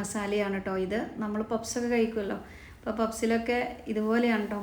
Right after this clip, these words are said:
മസാല റെഡിയാക്കുന്നത്. അതുപോലെ തന്നെയാണ് ഈ ഒരു പലഹാരത്തിന് നമ്മൾ ചെയ്യുന്നത്. ലാസ്റ്റ് നമ്മൾ കുറച്ച് മല്ലി, ആ, പുതിന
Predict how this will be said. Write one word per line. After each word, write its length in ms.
മസാല 400
റെഡിയാക്കുന്നത്. 580
അതുപോലെ 360
തന്നെയാണ് 360
ഈ 100
ഒരു 140
പലഹാരത്തിന് 640
നമ്മൾ 260
ചെയ്യുന്നത്. 340
ലാസ്റ്റ് 420
നമ്മൾ 160
കുറച്ച് 280
മല്ലി, 280
ആ, 40
പുതിന 320